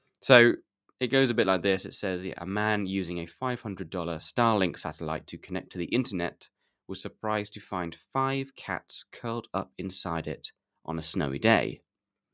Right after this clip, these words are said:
Attracted to the dish for its self-heating feature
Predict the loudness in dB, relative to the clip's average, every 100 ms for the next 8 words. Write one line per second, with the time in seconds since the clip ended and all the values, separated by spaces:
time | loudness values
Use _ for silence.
0 | _ _ _ _ _ _ -12 2 2 4
1 | 4 4 8 6 6 -2 -2 0 0 2
2 | 0 0 -12 -14 -8 -4 -4 -2 0 0
3 | 2 2 2